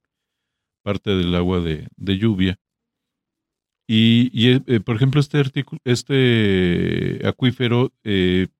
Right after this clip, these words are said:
tiene una recarga media anual de, de treinta millones de metros cúbicos al año,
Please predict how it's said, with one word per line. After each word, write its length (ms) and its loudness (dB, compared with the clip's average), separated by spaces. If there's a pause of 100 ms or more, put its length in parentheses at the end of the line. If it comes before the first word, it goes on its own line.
(180)
tiene 200 -2
una 200 2
recarga 440 -2
media 760 0 (140)
anual 440 0 (960)
de, 520 0
de 180 -2
treinta 340 -4
millones 400 0
de 80 -2
metros 320 -6
cúbicos 500 -6
al 120 -2
año, 160 -2